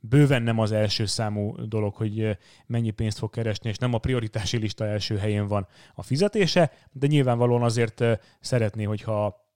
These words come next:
ha megfizetnék a szolgálataiért. Én azt gondolom, hogy amekkora név Sebastian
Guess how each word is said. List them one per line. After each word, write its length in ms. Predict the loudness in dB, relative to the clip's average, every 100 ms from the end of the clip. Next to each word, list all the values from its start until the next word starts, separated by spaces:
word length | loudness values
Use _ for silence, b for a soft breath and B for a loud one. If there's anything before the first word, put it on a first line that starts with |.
| _
ha 120 | _
megfizetnék 600 | -4 -2 0 0 -2 -2 -4
a 40 |
szolgálataiért. 920 | -2 0 2 2 2 2 4 2 0 b b b b b
Én 160 | -2 4
azt 160 | 4 4
gondolom, 380 | 2 4 4
hogy 260 | 4 2 0
amekkora 540 | -2 2 2 2 2 2
név 420 | 2 2 4 2
Sebastian 640 | 0 0 0 0 -2 -2